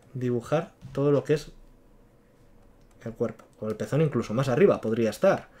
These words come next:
Ya depende de las personas, porque yo, por ejemplo, de hacer pesas los tengo muy abajo. Esto ya es un mundo. Y aquí tendríamos el cuerpo en base a lo que antes hemos hecho.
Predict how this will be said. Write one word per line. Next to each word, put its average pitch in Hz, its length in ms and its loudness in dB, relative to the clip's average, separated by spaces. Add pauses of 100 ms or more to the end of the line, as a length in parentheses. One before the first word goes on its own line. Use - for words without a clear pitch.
(200)
Ya 135 80 8
depende 151 300 8
de 139 60 10
las 123 80 4
personas, 131 420 4
porque 113 220 -4
yo, 143 100 6
por 165 80 8
ejemplo, 180 500 6
de 120 120 -2
hacer 143 180 0
pesas 165 240 4
los 147 100 2
tengo 175 160 4
muy 123 120 4
abajo. - 340 2 (640)
Esto 127 200 0
ya 170 100 10
es 131 60 0
un 139 80 4
mundo. 156 300 2 (1900)
Y 120 200 -10
aquí 156 360 -4 (140)
tendríamos 156 800 0 (1000)
el 113 140 -12
cuerpo 180 640 0
en 123 240 -2
base 175 320 0
a 117 60 -2
lo 156 160 -2
que 127 100 0
antes 147 320 -2
hemos 180 280 0
hecho. 196 380 -2